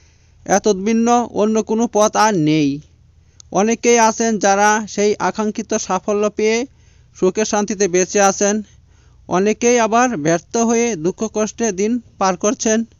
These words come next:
অনেকেই আছেন এ দু দলের মাঝামাঝি পর্যায়ে। এরা নিজ প্রচেষ্টা অনুযায়ী ফল পেয়েছেন। প্রশ্ন হলো কিভাবে সেই সাফল্য অর্জন করা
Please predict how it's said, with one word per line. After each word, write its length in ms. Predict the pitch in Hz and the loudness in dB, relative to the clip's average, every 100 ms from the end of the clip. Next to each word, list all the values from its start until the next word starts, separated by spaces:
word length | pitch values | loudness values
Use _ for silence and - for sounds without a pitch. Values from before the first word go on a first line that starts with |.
| _ _ _ _ _ _ - | _ _ _ _ _ _ -12
অনেকেই 480 | - 190 226 233 240 | -2 0 0 0 2
আছেন 400 | 233 226 233 233 - - | 2 2 0 -2 -4 -2
এ 220 | 196 214 | 2 2
দু 180 | 175 208 | 2 2
দলের 320 | 202 196 214 208 - | 2 2 0 -2 -4
মাঝামাঝি 600 | 160 156 190 190 196 220 | -2 0 0 -2 -4 -6
পর্যায়ে। 640 | - 160 139 139 123 113 131 _ _ _ _ _ _ _ - | -2 -2 0 0 0 -2 -10 _ _ _ _ _ _ _ -2
এরা 300 | 165 202 214 | 2 2 4
নিজ 260 | 196 214 - - | 2 0 -4 -4
প্রচেষ্টা 520 | 202 196 226 - 240 | -2 -2 -4 -4 -2
অনুযায়ী 600 | 220 226 208 226 226 254 233 _ _ _ - | -2 -2 0 0 2 -2 -4 _ _ _ -4
ফল 280 | 180 208 | 2 2
পেয়েছেন। 720 | - 220 233 - 165 120 113 139 _ _ _ _ _ _ - | 2 2 2 0 -2 -2 -6 -12 _ _ _ _ _ _ -2
প্রশ্ন 340 | 185 208 - | 0 0 0
হলো 180 | 247 240 | 0 0
কিভাবে 420 | 240 220 226 226 | 0 0 0 0
সেই 180 | 220 226 | 0 -2
সাফল্য 420 | 214 202 - 220 | -2 -4 -2 -2
অর্জন 340 | 214 208 214 214 | 0 0 -2 -2
করা 380 | 214 208 240 | -2 0 0